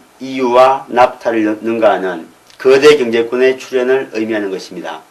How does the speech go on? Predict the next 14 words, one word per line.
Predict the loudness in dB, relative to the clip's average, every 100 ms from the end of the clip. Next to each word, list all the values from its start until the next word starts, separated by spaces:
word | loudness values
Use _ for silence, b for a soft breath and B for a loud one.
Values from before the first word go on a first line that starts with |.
| _ B B B B -8
현재 | -2 0 4 4
북한은 | 2 0 0 0 -2 -6
전체 | -6 -4 -2 -2 -2
무역의 | 0 0 0 0 -6 -10
칠십 | -8 -6 -8 -8
퍼센트 | -8 -6 -4
이상을 | -4 -4 -4 -2 -2 -6 b b b -12
중국 | -4 -2 0 -2 -4
한 | -2
나라에 | 0 0 0 -2
의존하고 | -2 -4 -6 -8
있습니다. | -12 -16 -14 -14 -16 _ _ b b b -6
한국 | -2 0 -2 -2
또한 | 4 4 4 -2